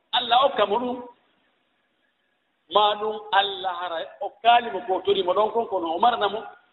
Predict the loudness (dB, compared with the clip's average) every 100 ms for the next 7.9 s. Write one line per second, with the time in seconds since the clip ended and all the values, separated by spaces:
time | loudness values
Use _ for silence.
0 | 0 2 2 0 0 2 4 4 0 -6
1 | -12 -12 -12 -12 -8 -8 -10 _ _ _
2 | _ _ _ _ _ _ _ _ _ _
3 | _ _ _ _ _ _ _ _ 4 4
4 | 4 -2 -6 -12 -16 -20 _ _ _ _
5 | _ _ -2 -2 0 -2 0 -2 4 4
6 | 4 -2 -10 -12 0 0 0 2 2 4
7 | 2 0 -8 -6 -4 2 0 0